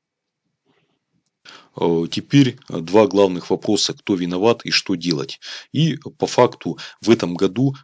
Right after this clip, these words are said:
вы получите реально только половину от, э, доходов, тех доходов, которые вы могли получить,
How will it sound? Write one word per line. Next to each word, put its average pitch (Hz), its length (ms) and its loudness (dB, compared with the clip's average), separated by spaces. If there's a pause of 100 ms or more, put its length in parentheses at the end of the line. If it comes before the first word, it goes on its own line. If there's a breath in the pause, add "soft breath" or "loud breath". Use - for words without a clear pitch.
вы 117 160 0
получите 92 680 -2 (180 loud breath)
реально 87 580 2 (120)
только 113 400 2 (160)
половину 95 560 0
от, 104 300 -4 (160)
э, 85 280 0
доходов, 85 640 -2
тех 101 200 2
доходов, 117 440 0
которые 113 420 2
вы 98 140 -2
могли 92 260 -4
получить, 92 600 -4